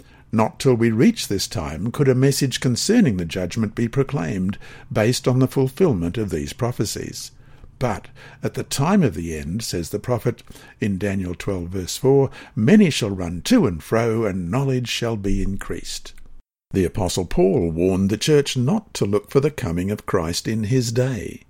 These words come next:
"That day shall not come," he says,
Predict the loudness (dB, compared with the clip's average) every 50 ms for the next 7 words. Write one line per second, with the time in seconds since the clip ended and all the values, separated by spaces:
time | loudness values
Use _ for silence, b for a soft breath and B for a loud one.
0 | B B B B B B B B 0 0 0 0 2 4 4 4 4 4 2 2
1 | 2 2 2 2 0 -2 0 0 0 2 2 0 0 -2 -4 -4 -4 -4 -6 -4
2 | -2 -2 -2 -4 -4 -8 -12 -14